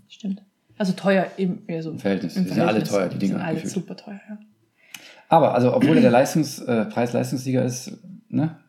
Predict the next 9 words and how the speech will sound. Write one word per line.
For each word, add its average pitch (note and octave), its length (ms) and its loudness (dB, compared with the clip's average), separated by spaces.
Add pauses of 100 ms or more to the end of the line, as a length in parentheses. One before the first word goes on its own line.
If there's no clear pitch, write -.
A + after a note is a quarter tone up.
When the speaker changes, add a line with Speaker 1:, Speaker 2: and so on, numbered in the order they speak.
(200)
Speaker 2:
irgendwie C3 280 0
die B2+ 120 0
drei A2 260 2
überzeugen G#2 400 -2
uns F#2+ 100 -4
trotzdem - 300 -10
nicht. - 200 -18 (680)
Speaker 1:
Nee, G#3 320 4
weil G#3 460 -2